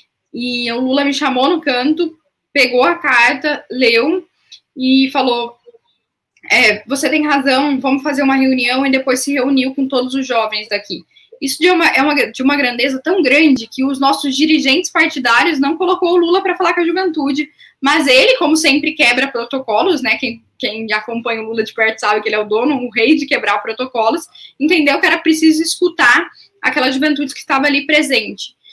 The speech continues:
E eu espero que esse terceiro governo dele, se vir a acontecer, que Deus quiser, pra salvamento do Brasil vai acontecer, tem que ser feito com muito diálogo,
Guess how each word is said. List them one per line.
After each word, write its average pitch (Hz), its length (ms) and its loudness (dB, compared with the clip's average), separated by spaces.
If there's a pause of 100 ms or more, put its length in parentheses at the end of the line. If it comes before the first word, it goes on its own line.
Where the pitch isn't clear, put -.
(240)
E 240 160 -2
eu 233 60 -2
espero 277 440 0
que 277 420 -2
esse 262 340 -4
terceiro 254 460 -4
governo 220 420 -4
dele, 208 220 -2
se - 180 -10
vir 254 240 -2
a 269 60 2
acontecer, 247 960 -2
que 226 320 -10
Deus 214 340 2
quiser, 208 380 -4
pra 214 100 -8
salvamento 214 800 -4
do 220 60 -10
Brasil 214 440 -2
vai 208 200 0
acontecer, 220 720 -4 (420)
tem 262 120 -4
que 262 60 -8
ser 320 140 -4
feito - 200 0
com 294 80 -2
muito 311 260 2
diálogo, 240 580 0